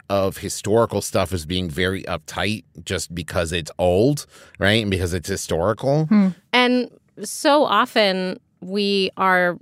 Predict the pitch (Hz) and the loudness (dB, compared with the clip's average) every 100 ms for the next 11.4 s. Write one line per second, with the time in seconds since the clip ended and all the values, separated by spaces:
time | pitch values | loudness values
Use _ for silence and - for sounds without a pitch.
0 | - - 180 175 - 202 208 202 - 190 | -8 -2 -2 -2 -4 -2 0 -2 -4 -8
1 | - 175 170 165 165 - - - 185 - | -2 0 2 0 -2 -8 -16 -12 -10 -6
2 | 170 165 160 160 - 151 151 - _ _ | -4 -4 -4 -6 -4 -2 -4 -10 _ _
3 | _ - 185 180 165 - 180 185 185 170 | _ -2 2 2 0 -2 -2 0 2 0
4 | 165 - - - _ - - - 190 - | -2 -8 -16 -20 _ -12 -8 -4 -2 -2
5 | 175 - - 180 170 208 233 269 254 - | -4 -6 -6 -2 0 0 0 -4 -8 -8
6 | - 180 208 - 214 214 196 202 202 196 | -4 -2 -2 -4 -4 -2 -2 -2 -2 0
7 | 196 208 - - 202 190 175 175 185 175 | 0 0 -2 -2 0 0 -2 0 4 6
8 | 170 170 170 - 214 196 - 208 196 262 | 4 4 0 0 0 0 0 -2 2 4
9 | 240 226 202 160 160 156 165 170 156 - | 4 2 2 2 0 -2 -2 -2 -4 -6
10 | 170 - 196 196 190 190 202 190 95 180 | -6 -2 2 2 2 0 -4 -2 -2 -2
11 | 180 185 170 165 | -2 0 0 0